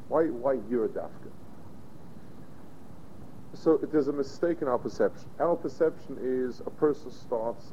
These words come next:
out with bes-, Beseder. Okay, he starts out okay.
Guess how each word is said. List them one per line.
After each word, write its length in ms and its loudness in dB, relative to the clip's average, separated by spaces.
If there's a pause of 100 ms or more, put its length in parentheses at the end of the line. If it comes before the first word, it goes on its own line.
(160)
out 260 0 (140)
with 240 4 (1300)
bes-, 260 -4 (260)
Beseder. 420 4
Okay, 320 4 (220)
he 60 -6
starts 360 2
out 260 4 (160)
okay. 360 -4